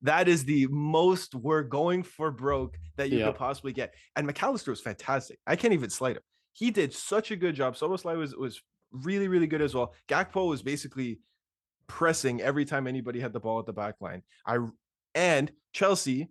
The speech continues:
Speaker 1: by the way, who played a back three, it looked like they were gonna get cut through at some points, but then two goals disallowed on, on each respective side, uh, due to V A R things. No one, no one escapes playing Liverpool with a back three. You play Liverpool with a back three,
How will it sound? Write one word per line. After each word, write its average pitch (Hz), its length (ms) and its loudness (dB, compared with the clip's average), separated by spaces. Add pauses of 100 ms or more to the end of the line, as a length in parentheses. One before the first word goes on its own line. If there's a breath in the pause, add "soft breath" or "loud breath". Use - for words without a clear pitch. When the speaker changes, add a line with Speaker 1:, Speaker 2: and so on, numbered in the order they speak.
Speaker 1:
by 139 120 4
the 135 100 2
way, 120 300 -2
who 147 100 0
played 160 240 0
a 151 60 0
back 135 280 -2
three, 127 320 -8
it 120 120 -2
looked 156 220 -2
like 131 100 -2
they 127 80 -2
were 127 60 0
gonna 120 200 -4
get 113 200 -6
cut 135 260 -4
through 117 200 -2
at 95 100 -6
some 107 180 -6
points, 104 280 -8
but 113 140 -6
then 113 200 -4 (380 soft breath)
two 139 200 0
goals 117 420 -4
disallowed 107 560 -4
on, 101 260 -6
on 107 120 -8
each 104 160 -12
respective 104 400 -10
side, 101 280 -6 (260)
uh, 107 100 0
due 107 160 -4
to 104 80 -2
V 104 200 -4
A 98 100 -2
R 120 180 2
things. 95 300 -6 (1080 loud breath)
No 185 300 6
one, 127 340 2 (120)
no 170 320 4
one 143 160 4
escapes 120 380 -6
playing 117 300 -4
Liverpool 107 320 -6
with 95 100 -6
a 101 60 -8
back 90 220 -8
three. 73 140 -16 (140)
You 135 120 -6
play 208 180 4
Liverpool 170 300 4
with 151 100 0
a - 20 0
back 131 240 0
three, 123 320 -2